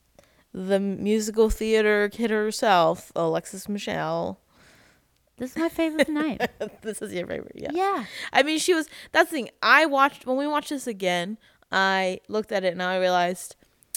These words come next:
Speaker 1: um, Alexis could have done everyone else's number. No one else could have done Alexis' number, I don't think.
Speaker 2: I think that's very true.
Speaker 1: Yeah.
Speaker 2: Um,
Speaker 1: It was the hardest number, the
Speaker 2: Yes.
Speaker 1: fastest,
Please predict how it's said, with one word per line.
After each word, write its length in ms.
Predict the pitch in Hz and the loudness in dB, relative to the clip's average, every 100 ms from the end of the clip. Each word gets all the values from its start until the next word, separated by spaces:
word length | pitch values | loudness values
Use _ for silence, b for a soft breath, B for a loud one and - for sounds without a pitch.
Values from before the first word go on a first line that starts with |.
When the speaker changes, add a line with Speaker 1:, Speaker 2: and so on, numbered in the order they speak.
| - _ | -14 _
Speaker 1:
um, 320 | - 180 175 - | 2 4 4 0
Alexis 420 | - 214 240 302 | 0 2 0 -4
could 160 | - 285 | -4 -4
have 80 | 240 | -2
done 120 | 214 | 0
everyone 300 | 185 196 196 | 0 0 0
else's 280 | 190 226 247 | 0 -2 -4
number. 400 | 233 233 247 247 | -2 0 -2 -4
No 240 | 175 175 185 | -4 0 0
one 100 | 180 | 0
else 140 | 185 | -2
could 140 | 185 | -4
have 120 | 180 156 | -4 -2
done 60 | |
Alexis' 400 | 160 165 165 165 | -4 -6 -8 -8
number, 280 | 170 165 - | -8 -6 -4
I 120 | 69 | -4
don't 160 | 67 - | -6 -8
think. 300 | 52 - - _ _ _ _ - | -14 -16 -20 _ _ _ _ -2
Speaker 2:
I 120 | 190 | -2
think 180 | 185 202 | 0 -6
that's 140 | 185 170 | -8 -6
very 300 | 175 170 165 | -4 -4 -4
true. 400 | - 156 151 160 - | -6 -6 -6 -10 -12
Speaker 1:
Yeah. 100 | - b b b b _ 220 | -12 b b b b _ -4
Speaker 2:
Um, 460 | 202 196 185 180 | -2 -2 -2 -2
Speaker 1:
It 80 | 196 | -2
was 160 | 196 185 | -2 -2
the 80 | 180 | 0
hardest 440 | 196 196 190 - | 2 0 -2 -6
number, 340 | 170 165 165 - b b - | -6 -4 -6 -10 b b -16
the 60 | |
Speaker 2:
Yes. 100 | - | -6
Speaker 1:
fastest, 800 | 175 175 180 143 160 165 - - | 0 2 0 -4 -6 -6 -8 -12